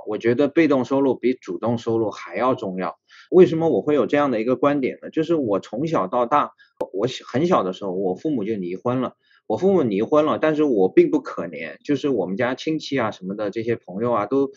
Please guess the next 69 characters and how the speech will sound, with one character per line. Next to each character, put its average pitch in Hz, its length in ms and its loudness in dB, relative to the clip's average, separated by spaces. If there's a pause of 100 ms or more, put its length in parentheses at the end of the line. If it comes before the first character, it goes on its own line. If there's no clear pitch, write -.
(200)
特 190 200 6
别 92 160 4
的 95 100 0
好。 80 160 -12
比 98 140 -6
如 98 40 -2
说 127 120 0
我 104 100 2
大 120 160 4
姑 113 180 -2
妈， 120 240 0 (220)
那 123 120 -2
个 117 120 2
比 127 160 2
我 135 140 6
爸 127 240 2
要 113 120 2
照 120 180 0
顾 101 260 -2
我 76 100 -4
多 123 280 4
了， 127 100 0
OK， 95 380 -4 (260)
啊， 104 140 0
所 175 140 2
以 190 40 8
我 175 160 6
小 98 220 0
时 123 80 0
候 135 100 4
有 98 140 4
一 113 40 0
段 147 180 4
时 107 160 -10
间 131 160 0
就 135 120 2
在 139 200 -2
不 - 140 -2
同 110 180 -6
的 135 100 -2
学 98 220 -2
校， 123 220 -2
就 131 180 4
有 98 120 2
的 120 120 0
时 120 80 -2
候 120 80 2
住 131 180 -4
我 98 100 0
大 110 180 -2
姑 117 140 -4
妈 120 180 0
家 120 180 -2
住 110 240 -6
一 104 80 -8
两 82 240 -8
年， - 180 -14 (280)
然 104 120 0
后 120 100 6
住 127 280 4
我 98 80 2
二 - 200 6
姑 104 140 -6
妈 95 160 0
家 98 160 -2
住 101 160 -6
一 98 80 -4
两 71 200 -8
年。 - 120 -16